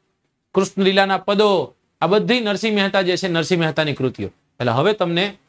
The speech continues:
એવું ન લાગે કે સાહેબ ખાલી લીટા પાડવા માટે આવ્યા છે. હવે તમને ખાલી દેખાડું કે ભાઈ કેવી તૈયારી કરીને આવ્યો છું હું તમારા માટે. જો આમ ઝબક ઝબક થાય કે, "કાનજી તારી માં કેસે પણ અમે કાનડો કેસું રે, એટલું કેતા નહીં મેલ-, માને તો ગોકુળ મેલી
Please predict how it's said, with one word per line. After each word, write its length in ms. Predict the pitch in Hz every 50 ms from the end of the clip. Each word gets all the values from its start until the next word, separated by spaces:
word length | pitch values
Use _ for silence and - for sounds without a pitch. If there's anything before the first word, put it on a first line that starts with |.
| _ -
એવું 260 | - 170 202 226 254 247
ન 120 | 226 214
લાગે 260 | 196 185 185 185 190
કે 60 | 180
સાહેબ 220 | - - 185 185 175
ખાલી 280 | - - 185 185 185
લીટા 320 | 175 156 165 170 170 202 190
પાડવા 260 | 175 175 170 165 160
માટે 240 | 156 151 151 135 147
આવ્યા 240 | 147 170 180 156 123
છે. 340 | 127 135 147 147 _ _ _ _ _ -
હવે 100 | 147 156
તમને 220 | 170 180 185 180
ખાલી 220 | 175 175 180 185 180
દેખાડું 440 | 170 180 185 180 - 202 190 185 180
કે 100 | - 175
ભાઈ 140 | 160 185
કેવી 360 | 170 - - - 202 220 233 226
તૈયારી 460 | 226 - 202 202 208 208 208 214 208
કરીને 300 | 208 - 190 196 185 170
આવ્યો 220 | 165 160 156 143
છું 140 | 135 165 175
હું 200 | 135 117 101 - _ _ _ _ _ _ -
તમારા 280 | 160 156 160 147 139
માટે. 280 | 131 123 113 110 - 110
જો 120 | 131 180
આમ 160 | 185 175 147 127
ઝબક 340 | 131 170 180 220 214 175
ઝબક 340 | 143 175 175 175 175 170 -
થાય 260 | - 151 123 101 92 _ _ _ _ _ _ -
કે, 80 | 160
"કાનજી 440 | 151 - 156 160 175 185 190 196 226
તારી 320 | 175 - 190 190 185 202 190
માં 300 | 170 156 156 175 180 170
કેસે 280 | 180 175 170 - 175
પણ 200 | 165 151 180 170
અમે 360 | 151 - - 170 180 214 214
કાનડો 420 | 170 - 180 180 202 208 180 160 135
કેસું 420 | - - 180 220 233 - 214 170
રે, 260 | 147 151 147 120 107 _ _ _ _ _ _ _ _ _ -
એટલું 360 | 220 240 233 254 247 220 175
કેતા 300 | - 185 - - 165 156
નહીં 260 | 151 156 165 160 151
મેલ-, 340 | 147 147 143 139 143 147 143
માને 280 | 143 143 147 151 151
તો 180 | 143 - 202 226
ગોકુળ 440 | 190 151 151 185 202 196 196 170 151
મેલી 640 | 139 135 131 131 135 143 160 185 233 277 294 294